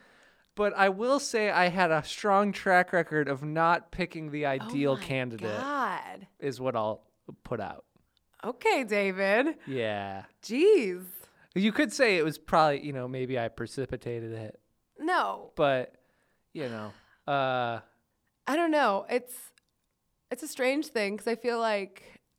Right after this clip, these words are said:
Speaker 2: I used to, I used to say, like, "Oh, why do I pick these people?"
Speaker 1: Mm-hmm.
Speaker 2: But now I think I'm trying to not blame myself as much.
Speaker 1: Sure.
Speaker 2: So I'll say,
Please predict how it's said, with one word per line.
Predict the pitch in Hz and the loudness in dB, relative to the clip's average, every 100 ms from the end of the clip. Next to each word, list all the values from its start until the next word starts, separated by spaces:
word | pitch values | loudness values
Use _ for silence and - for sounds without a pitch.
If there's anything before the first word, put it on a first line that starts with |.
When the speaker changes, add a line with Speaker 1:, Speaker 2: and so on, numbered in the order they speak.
| _ _ _ _ _ _ _ _ _ _ _ - | _ _ _ _ _ _ _ _ _ _ _ -2
Speaker 2:
I | 254 | 0
used | 302 339 - | 2 -2 -2
to, | 285 240 208 | -8 -6 -2
I | |
used | 233 254 254 | -2 -2 -8
to | |
say, | 226 226 214 | -8 -4 -2
like, | 202 196 - | -2 -6 0
"Oh, | 220 208 | 2 2
why | 185 190 | 0 0
do | 220 254 | 0 2
I | 196 | 2
pick | 190 - 185 - | 0 -6 -8 -8
these | - 202 190 | -8 -8 -8
people?" | - 220 214 208 214 240 185 | -10 -10 -6 -4 -4 -6 -8
Speaker 1:
Mm-hmm. | 156 147 143 151 _ _ _ _ _ | -12 -12 -16 -18 _ _ _ _ _
Speaker 2:
But | 247 220 | -2 0
now | 226 220 254 277 - - | 2 2 4 2 -2 -4
I | 220 | -4
think | 220 208 214 | -2 -6 -6
I'm | 208 202 202 - - | -6 -6 -6 -12 -16
trying | - 214 208 | -8 -4 -4
to | 214 | -4
not | 202 190 190 - _ _ _ | -4 -2 -2 -4 _ _ _
blame | - 185 185 180 190 | -12 -6 -4 -4 -2
myself | 202 226 - 240 254 | -2 -4 -2 -2 -2
as | 262 262 | -6 -8
much. | 262 262 262 - | -4 -4 -4 -10
Speaker 1:
Sure. | - - 120 104 - | -10 -6 -6 -6 -14
Speaker 2:
So | - - 233 - | -10 -2 -2 2
I'll | 220 233 | 2 0
say, | - 233 208 196 196 | 0 0 0 -2 -6